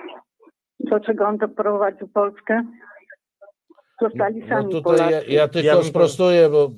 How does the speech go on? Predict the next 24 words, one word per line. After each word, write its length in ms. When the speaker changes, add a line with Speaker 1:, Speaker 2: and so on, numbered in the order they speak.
Speaker 2:
akurat, 520
e, 340
Rafał 320
Ziemkiewicz 600
jest 280
gorącym 600
krytykiem 600
Piłsudskiego. 800
Jakkolwiek 680
Speaker 1:
Aha. 120
Speaker 2:
muszę 220
pani 180
Speaker 1:
No, 140
okej, 120
Speaker 2:
powiedzieć, 200
Speaker 1:
ale 140
Speaker 2:
że 240
Speaker 1:
większość, 580
większość 520
z 40
nich, 280
tych, 200
e, 180
e, 300